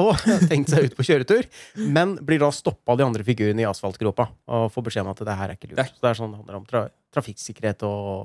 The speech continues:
Speaker 1: og at det ikke er lurt å drikke når man kjører.
Speaker 2: Det er bra, bra budskap.
Speaker 1: Ja, eh, skal vi se. Dypt inn i hekken til Rolf. Det handler om at Fette Petter har krasjet i hekken rundt huset til rotta Rolf.
Speaker 2: Mhm.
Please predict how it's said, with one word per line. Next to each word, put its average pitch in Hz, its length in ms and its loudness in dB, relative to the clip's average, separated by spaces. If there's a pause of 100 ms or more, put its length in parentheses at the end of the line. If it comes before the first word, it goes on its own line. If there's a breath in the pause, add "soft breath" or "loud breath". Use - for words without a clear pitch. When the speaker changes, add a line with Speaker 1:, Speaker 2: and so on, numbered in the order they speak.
Speaker 1:
og 95 140 -8
at - 180 -20
det 110 80 -14
ikke 104 160 -12
er 101 140 -10
lurt 104 180 -14
å 107 80 -16
drikke - 300 -14
når 104 100 -14
man 101 80 -16
kjører. - 160 -14
Speaker 2:
Det - 160 -18
er 170 160 -6
bra, 131 300 2 (240)
bra 135 100 4 (160)
budskap. 143 400 -2 (240)
Speaker 1:
Ja, 180 60 -6 (180)
eh, 135 400 -8
skal 101 140 -20
vi 104 80 -20
se. 113 100 -12
Dypt 170 320 -2
inn 151 160 4
i 135 60 4
hekken 143 340 0
til 170 160 2
Rolf. 339 320 -2
Det 127 160 -14
handler 117 240 -6
om 117 80 -8
at 131 240 -10
Fette 120 160 -6
Petter 113 300 -6
har - 100 -10
krasjet 113 320 -4
i 107 60 0
hekken 113 260 -2
rundt 110 240 -6
huset 113 240 -12
til 131 160 2
rotta 117 240 -4
Rolf. 240 240 0 (240)
Speaker 2:
Mhm. 127 320 -2